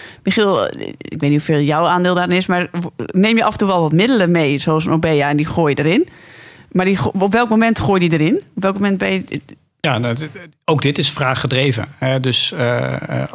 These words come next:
Speaker 2: al-, als alles helemaal honderd procent soepel gaat en we overal op in kunnen spelen, waarom, waarom moet ik er dan aan prutsen? Nou, eh, dus ook dit is van, hey, eh,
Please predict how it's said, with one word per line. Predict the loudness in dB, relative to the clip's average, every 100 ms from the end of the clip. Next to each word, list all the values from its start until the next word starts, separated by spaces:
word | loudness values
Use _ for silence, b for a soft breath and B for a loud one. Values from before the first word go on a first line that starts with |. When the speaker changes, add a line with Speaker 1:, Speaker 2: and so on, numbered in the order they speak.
| -4
Speaker 2:
al-, | -2 -2
als | -2 -2 0
alles | 2 2
helemaal | 2 2 2 2
honderd | 2 0
procent | -2 -2 0 0
soepel | 0 0
gaat | 0 0 0
en | 0
we | 2
overal | 2 2 0
op | 0
in | 0 -2
kunnen | -2 -2
spelen, | -2 -2 0
waarom, | 0 0 0 -2 -6 _ _
waarom | -2 2
moet | 4 2
ik | 0
er | 0
dan | 0
aan | -2
prutsen? | -6 -8 -10 -14 b b b _ -16
Nou, | -16 _ _ -6
eh, | -2 -2 -2 0
dus | 0
ook | 2 2
dit | 2
is | 0 -2
van, | -2 0
hey, | 0 -2 -6 -6
eh, | -4 -2